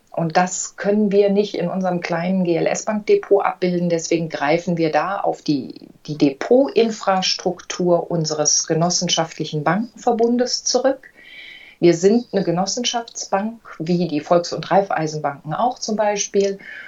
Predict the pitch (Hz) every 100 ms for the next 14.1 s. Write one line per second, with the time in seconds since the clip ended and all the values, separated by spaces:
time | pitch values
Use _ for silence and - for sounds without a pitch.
0 | - - 175 190 - 202 190 208 202 196
1 | 208 226 214 185 190 175 165 160 156 220
2 | 285 285 190 175 202 202 - 180 165 170
3 | - 165 160 160 165 175 170 160 156 262
4 | 277 269 269 - 233 - - 226 226 -
5 | - - - - - _ _ _ - 196
6 | 180 - - _ _ _ _ _ - 147
7 | 196 208 190 190 175 180 - 156 151 151
8 | 151 - - 233 233 180 156 156 170 160
9 | 156 160 139 143 170 226 - - 277 285
10 | - 254 240 240 233 240 233 - 233 165
11 | - - - 147 - - 202 220 208 185
12 | 175 180 - 170 165 151 151 151 - -
13 | 151 196 240 - 220 214 202 190 190 190
14 | 180